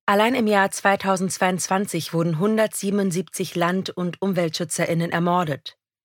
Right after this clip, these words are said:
Davon waren mehr als ein Drittel Indigene, obwohl sie nur etwa fünf Prozent der Weltbevölkerung ausmachen. Diese Zahlen verdeutlichen, dass sich überdurchschnittlich viele Indigene für den Umweltschutz einsetzen und ihre Energie,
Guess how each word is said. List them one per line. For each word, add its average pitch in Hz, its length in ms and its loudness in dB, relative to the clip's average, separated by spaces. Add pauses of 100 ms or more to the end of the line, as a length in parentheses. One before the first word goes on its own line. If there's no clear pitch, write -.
(500)
Davon 196 360 4
waren 185 220 2
mehr 185 200 4
als 185 180 -2
ein 196 260 2
Drittel 196 280 -4
Indigene, 180 640 0 (320)
obwohl 180 340 0
sie 175 80 0
nur 185 200 4
etwa 170 280 0
fünf 208 380 -2
Prozent 190 420 -2
der 175 100 0
Weltbevölkerung 151 760 0
ausmachen. 147 580 -8 (1080)
Diese 208 240 2
Zahlen 254 300 4
verdeutlichen, 196 640 2
dass 196 140 2
sich - 200 -8
überdurchschnittlich 196 880 0
viele 190 280 -2
Indigene 190 520 0
für 156 140 -4
den 151 140 0
Umweltschutz 156 520 0
einsetzen 165 680 0 (360)
und 175 260 -4
ihre 180 200 0
Energie, 175 720 -2